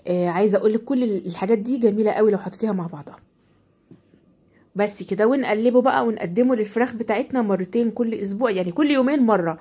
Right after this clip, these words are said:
او كل يوم لو انت عندك امكانيه، انت وشطارتك مش هتاثر و-، والفراخ مش هتسمن، لان انا حاطه رده، حاطه او، او سرس او فول، اي حاجه من التلاته دول لازم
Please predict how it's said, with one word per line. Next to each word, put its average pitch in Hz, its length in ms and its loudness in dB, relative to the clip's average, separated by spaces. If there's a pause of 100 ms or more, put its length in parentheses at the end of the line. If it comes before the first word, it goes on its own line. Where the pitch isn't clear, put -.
(360)
او 233 140 6
كل 277 240 0
يوم 220 240 6
لو 202 140 2
انت 240 160 -2
عندك 220 320 -6
امكانيه، 220 600 -2 (340)
انت 220 200 0
وشطارتك 233 560 0
مش 220 160 -4
هتاثر 233 460 -4
و-، 208 240 2
والفراخ 233 500 0
مش 233 200 -2
هتسمن، 214 500 -4 (460)
لان 180 220 -2
انا 196 120 0
حاطه 247 320 0
رده، 185 400 0 (120)
حاطه 180 420 -4
او، 196 260 0
او 220 120 4
سرس 220 480 2 (340)
او 208 120 4
فول، 214 440 2
اي 233 220 2
حاجه 247 220 0
من 226 60 0
التلاته 233 340 2
دول 247 260 2
لازم 180 480 4